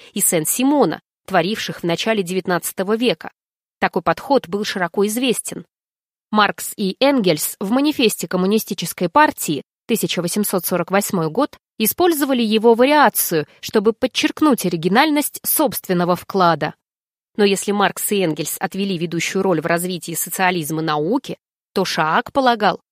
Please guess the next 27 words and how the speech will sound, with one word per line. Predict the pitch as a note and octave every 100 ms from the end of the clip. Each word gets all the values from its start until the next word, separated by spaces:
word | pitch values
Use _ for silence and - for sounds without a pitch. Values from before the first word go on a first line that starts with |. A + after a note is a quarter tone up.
| _
что | - -
современный | A3+ G#3+ A3 B3+ D4+ B3+
ему | G3+ A3+ C4+
социализм | - - G#3 G3 C#4 B3
созрел | G#3+ G#3 F#3+ A#3+ B3+
под | G3
влиянием | F3+ F#3+ B3 A#3 G#3+
русского | G#3+ G#3 - G#3
нигилизма, | A3 G#3+ B3+ C#4 A3 E3 - _ _ _ _
антицарской | F#3 F3+ E3 - G#3+ A3 - -
динамитной | D#3 F#3+ E3 E3 E3+ F3
доктрины. | D#3 E3 - F3+ E3+ D3 - _ _ _ _ _ -
Шаак | - G#3+ G#3+ -
считал | - G3 G#3+
мозговым | G3 F3+ F3+ G#3 G#3+
центром | - A3 G3 F#3
учения | F#3 A#3 G#3+ G3
Маркса | G3 G3+ - F3+
и | G3
Энгельса | A#3+ G3 - F#3
и | F3
признавал, | F#3 F3 F#3 G#3 A3+ -
что | - -
социализм | G3 E3+ - E3 D#3+ A#3+ F3+ D3 _ _
имеет | B3 C4 B3
философское | A#3+ A3 G3 - B3+ - A#3+
происхождение. | A3+ A3 - G3+ F#3+ G3+ F3 E3